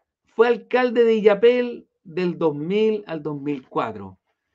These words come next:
Y fue alcalde de Illapel del dos mil cuatro al dos mil ocho. Dieciséis años de alcalde. ¿Ah?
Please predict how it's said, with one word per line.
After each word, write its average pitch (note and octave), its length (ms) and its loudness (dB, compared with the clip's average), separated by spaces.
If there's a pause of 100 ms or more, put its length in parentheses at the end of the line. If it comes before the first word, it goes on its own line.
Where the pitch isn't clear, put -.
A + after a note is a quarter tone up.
(280)
Y F3 120 -4
fue C4 200 -2
alcalde B3 480 -4
de A#3 100 0
Illapel A#3 800 0
del E3+ 220 -6
dos E3 140 -4
mil E3+ 300 -6
cuatro G3+ 420 0
al F3+ 100 -4
dos D#3 140 -6
mil C#3+ 260 -4
ocho. - 320 -14 (3000)
Dieciséis A#3 1200 -2
años A#3 960 -2 (600)
de D#3+ 120 -6
alcalde. B2+ 920 -4 (2250)
¿Ah? G3 340 -8